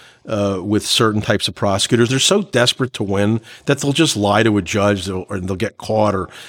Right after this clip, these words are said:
make requests for things that are so unfairly restrictive that the judges just see right through them and knock down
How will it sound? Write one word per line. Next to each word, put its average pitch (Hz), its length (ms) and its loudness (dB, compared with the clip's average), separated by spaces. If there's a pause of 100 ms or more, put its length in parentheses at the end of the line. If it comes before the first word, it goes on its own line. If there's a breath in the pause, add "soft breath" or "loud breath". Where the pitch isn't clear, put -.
make 131 260 2
requests 120 380 -2
for 110 160 -4
things 104 320 0
that 101 80 -4
are 92 60 -6
so 127 340 2 (240 loud breath)
unfairly 135 720 2
restrictive 104 800 -2 (420 soft breath)
that 110 80 -2
the 120 80 0
judges 120 480 2
just 110 240 -2
see 123 160 -2
right 113 240 2
through 123 320 0
them 98 140 0
and 95 120 -4 (280 loud breath)
knock 113 320 -2
down 107 420 2